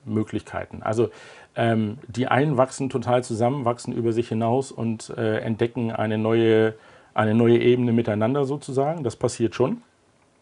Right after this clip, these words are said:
Ähm, klassischerweise ist es dann so, dass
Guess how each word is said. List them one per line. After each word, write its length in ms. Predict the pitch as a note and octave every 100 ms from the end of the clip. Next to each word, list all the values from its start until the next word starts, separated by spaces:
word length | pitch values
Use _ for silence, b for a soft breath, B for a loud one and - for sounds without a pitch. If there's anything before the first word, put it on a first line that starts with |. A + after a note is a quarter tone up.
| _ _ - -
Ähm, 320 | A#2 A2+ A2+
klassischerweise 760 | - B2 A#2+ B2+ A#2 A2+ C3 C3
ist 200 | A#2+ -
es 100 | A#2
dann 200 | B2 A#2+
so, 200 | A2+ A#2+
dass 200 | A2+